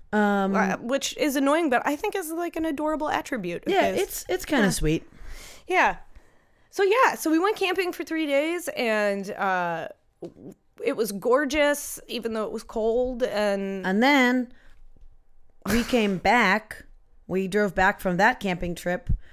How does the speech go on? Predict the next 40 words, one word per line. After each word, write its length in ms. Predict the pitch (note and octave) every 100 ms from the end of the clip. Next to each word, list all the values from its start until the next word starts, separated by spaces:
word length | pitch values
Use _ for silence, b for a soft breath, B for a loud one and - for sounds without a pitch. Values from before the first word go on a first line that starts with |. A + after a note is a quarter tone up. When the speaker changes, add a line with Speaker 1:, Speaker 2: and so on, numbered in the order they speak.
| b
Speaker 1:
and 220 | - G3 F#3
Speaker 2:
Yep. 80 |
Speaker 1:
Carly 360 | - G3+ G#3 G3+
and 140 | F#3+
Carrie 340 | F#3+ A#3 A3+ G3+
drove 400 | F#3+ F3+ F#3 E3
to 140 | - F#3
a 100 | F3
different 500 | E3 A3+ C4 C#4+ -
camping 420 | F#3 E3 E3+ E3+
trip 260 | - F3+ F#3
with 140 | F3
a 40 | E3+
different 380 | E3+ G3 A#3+
pair 200 | A#3 F3+
of 60 | E3
homies. 500 | E3+ D#3+ D#3+ F3+ -
Speaker 2:
Yeah, 180 | B3+ A3+ G#3+
we 220 | B3+ A#3
immediately 1080 | B3+ C4 C4+ C4+ D4 D4+ D#4+ E4 - F4 F4 -
unpacked 480 | B3 C4+ C4+ C4+
the 60 | -
car. 500 | - B3+ G#3 G#3 C#4 B B B B -
Our 100 | A3
friends 400 | G#3+ A3 A3 B3
Kim 160 | - B3
and 100 | B3+
Ryan 320 | G#3+ G#3+ A3
came 220 | A3+ F#3+
and 100 | F#3
picked 220 | F3+ -
us 160 | B3+ -
up, 240 | G3 A#3 -
and 100 | G3+
we 100 | F#3+
put 200 | E3+ F#3+ -
all 240 | F#3+ G3+
of 80 | A#3
our 140 | C4 C4
gear 420 | G#3+ A3+ G#3+